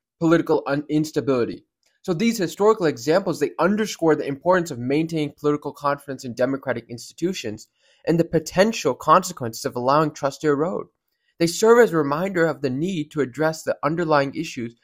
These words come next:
that contribute to a loss of confidence, such as economic inequality, political corruption, and the l-, social divisions in order to safeguard the stability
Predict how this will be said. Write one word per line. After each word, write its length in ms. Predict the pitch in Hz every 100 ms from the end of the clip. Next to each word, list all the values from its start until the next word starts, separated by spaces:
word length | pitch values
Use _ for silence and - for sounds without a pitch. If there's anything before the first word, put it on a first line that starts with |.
| _ _ -
that 240 | 147 - -
contribute 540 | 151 185 185 135 127 _ _ -
to 80 |
a 20 | 143
loss 340 | 143 165 165
of 80 | 156
confidence, 460 | 160 175 139 113
such 180 | 135 -
as 100 | 120
economic 480 | 131 - 143 139 139
inequality, 640 | 135 127 - 127 123 123 - _ _
political 340 | 147 147 147 143
corruption, 540 | 143 127 127 131 120 _ _ -
and 200 | 147 160
the 60 | 143
l-, 180 | 131
social 480 | - - 170 175 196
divisions 560 | 147 131 165 165 113 -
in 140 | 139
order 280 | - 170 180
to 100 | 170
safeguard 640 | - - 170 190 165 139
the 60 | 123
stability 680 | - 131 139 170 151 104